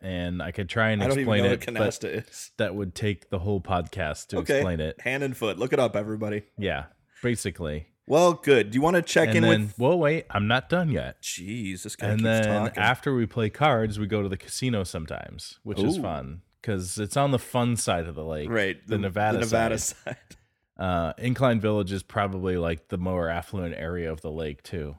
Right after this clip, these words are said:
Speaker 2: But that's, is that on Nevada side, Incline Village?
Speaker 1: Uh-huh.
Speaker 2: Oh, okay.
Speaker 1: Yeah.
Speaker 2: Cool, cool, cool. So
Speaker 1: Yeah.
Speaker 2: you're gonna go spend some money.
Speaker 1: Well,
Speaker 2: Drop, drop some
Speaker 1: hopefully
Speaker 2: money.
Speaker 1: make some money.
Speaker 2: Yes, 'cause that's how gambling always works.
Speaker 1: I,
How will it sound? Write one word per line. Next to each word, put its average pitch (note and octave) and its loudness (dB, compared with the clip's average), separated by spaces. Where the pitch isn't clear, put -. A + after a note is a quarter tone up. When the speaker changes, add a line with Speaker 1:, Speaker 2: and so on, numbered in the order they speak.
Speaker 2:
But - 0
that's, D3+ -2
is B2 0
that B2+ 4
on D3 0
Nevada C3 0
side, C3+ -2
Incline B2 -8
Village? C3 -8
Speaker 1:
Uh-huh. C#3 -6
Speaker 2:
Oh, A2+ -4
okay. G2+ -12
Speaker 1:
Yeah. F2 -4
Speaker 2:
Cool, G#2 -8
cool, G2+ -6
cool. G2+ -8
So - -6
Speaker 1:
Yeah. B2 2
Speaker 2:
you're G#2+ 0
gonna A2 -4
go G2+ -4
spend G2+ -10
some G2+ -12
money. G2+ -8
Speaker 1:
Well, C#3+ 0
Speaker 2:
Drop, G#2 0
drop A#2 2
some D3 2
Speaker 1:
hopefully A2 2
Speaker 2:
money. F2+ 0
Speaker 1:
make A2+ 2
some F2+ -4
money. D2+ -6
Speaker 2:
Yes, E3 2
'cause B2 -4
that's B2+ 0
how F#3 2
gambling C#3+ 0
always D#3+ 2
works. - -8
Speaker 1:
I, G2+ -6